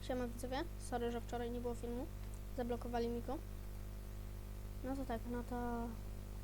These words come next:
update w P C D wyszedł, więc nagrywam. E, zniżka na samochody. W Smartzewie pojawia się teraz przeceniony pojazd.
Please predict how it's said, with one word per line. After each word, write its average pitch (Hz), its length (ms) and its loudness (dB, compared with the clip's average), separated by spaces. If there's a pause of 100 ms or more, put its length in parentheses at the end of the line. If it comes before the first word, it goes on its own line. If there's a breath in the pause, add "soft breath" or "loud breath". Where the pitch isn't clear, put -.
(240)
update 233 360 2
w - 40 -2
P - 140 -2
C 226 140 0
D 226 120 2
wyszedł, 233 340 0
więc 233 240 0
nagrywam. 226 420 0 (1040)
E, 226 320 4
zniżka 277 280 0
na 269 120 2
samochody. 226 440 0 (420)
W - 60 -2
Smartzewie 269 560 4
pojawia 247 420 4
się 240 160 0
teraz 226 320 0
przeceniony 247 560 0
pojazd. 208 400 0